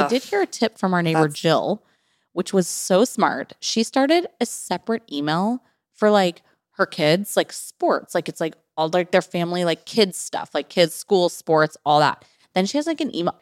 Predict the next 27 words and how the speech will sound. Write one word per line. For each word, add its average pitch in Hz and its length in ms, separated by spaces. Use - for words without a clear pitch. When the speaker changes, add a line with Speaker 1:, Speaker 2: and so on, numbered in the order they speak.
Speaker 2:
I 208 40
think. 208 320
Speaker 1:
That's 175 180
a 160 60
lot 147 160
of 143 100
emails 156 440
to - 60
keep 165 200
track 170 240
of. 214 100
Speaker 2:
It 202 60
is, 208 280
Speaker 1:
She - 120
Speaker 2:
but 190 100
Speaker 1:
has 214 280
to, 220 180
she, 226 580
like, 208 220
keeps - 220
track 208 220
of 220 100
all 220 160
of 233 60
'em? 262 220
Speaker 2:
Uh, - 40
yeah. 233 280